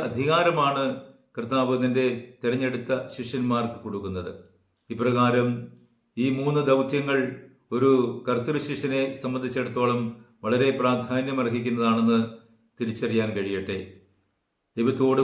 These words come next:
കൂടെ ആയിരുന്നു കൊണ്ട്, കർത്താവിനോട് കൂടെ ആയിരുന്നു കൊണ്ട്, പ്രാർത്ഥനയിൽ നിമഗ്നനായി കർത്താവിൽ നിന്നും കൃപകൾ സ്വീകരിച്ച് മറ്റുള്ളവർക്ക് കൊടുക്കേണ്ടവനാണ്. അതോടൊപ്പം കർത്താവിൻ്റെ വചനങ്ങൾ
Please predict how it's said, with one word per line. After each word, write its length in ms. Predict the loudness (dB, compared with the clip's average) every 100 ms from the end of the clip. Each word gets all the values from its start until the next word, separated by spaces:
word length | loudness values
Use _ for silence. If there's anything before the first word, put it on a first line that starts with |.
| 2
കൂടെ 180 | 4 6
ആയിരുന്നു 320 | 6 4 0 0
കൊണ്ട്, 200 | 0 0 0 -8 -20 _ _
കർത്താവിനോട് 520 | -8 0 2 2 2 2
കൂടെ 180 | 2 4 4
ആയിരുന്നു 300 | 4 4 2 0
കൊണ്ട്, 200 | 2 2 2 -8 -20 _ -2
പ്രാർത്ഥനയിൽ 560 | 2 2 2 0 2 2
നിമഗ്നനായി 640 | 2 0 -4 0 2 2 0 -4 -18 _ -14
കർത്താവിൽ 420 | -4 0 2 2 2
നിന്നും 200 | 2 -2 -2
കൃപകൾ 360 | 0 4 4 4 2
സ്വീകരിച്ച് 540 | -2 0 0 0 -2 -2 -2 -10 -20 _ _
മറ്റുള്ളവർക്ക് 440 | -6 -2 -2 -2 -2
കൊടുക്കേണ്ടവനാണ്. 760 | -2 2 2 2 0 -2 -4 -6 -10 -18 _ _ _ _ _ _ _ _ _ _ _ _ _ 0
അതോടൊപ്പം 460 | 2 2 2 2 0 -4 -12 -20 _ _ _ -8
കർത്താവിൻ്റെ 580 | -2 2 4 4 6 4 4 -4 -2
വചനങ്ങൾ 500 | 0 2 0 2 0